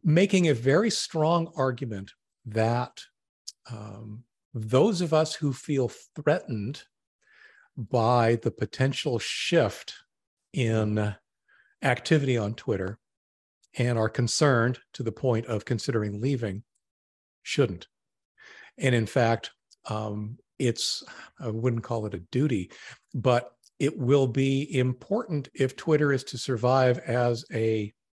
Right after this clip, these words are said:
a true, true, um, town square,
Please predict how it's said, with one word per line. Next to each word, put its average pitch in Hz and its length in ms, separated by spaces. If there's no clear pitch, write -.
a 127 60
true, 233 480
true, 208 480
um, 98 380
town 117 220
square, 175 460